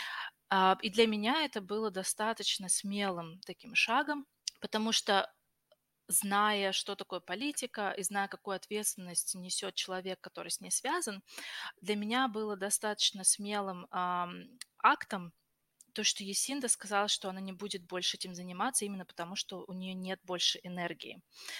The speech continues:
Признать то, что у тебя нет сил, <laughs> что ты выжатый лимон, и, ам, и ты можешь найти эту черту, после которой ты не способен себя больше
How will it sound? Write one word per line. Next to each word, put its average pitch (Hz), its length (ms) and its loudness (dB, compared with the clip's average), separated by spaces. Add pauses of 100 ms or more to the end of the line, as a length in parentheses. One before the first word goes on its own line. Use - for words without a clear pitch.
(180)
Признать 214 440 6 (100)
то, 208 140 2
что - 160 -2
у - 40 -6
тебя 190 220 0
нет 190 180 0
сил, 277 420 4 (140)
<laughs> 233 280 0 (180)
что - 180 -2
ты 226 220 4
выжатый 214 480 2
лимон, 190 540 -4 (520)
и, 202 340 4
ам, 185 460 6 (100)
и 190 100 -6
ты 240 160 0
можешь 214 640 6 (260)
найти 196 500 0
эту 190 120 -8
черту, 247 600 -6
после 202 240 -6
которой 202 460 -4
ты 202 100 -6
не 202 220 0
способен 170 680 0
себя 175 340 2
больше 170 520 -2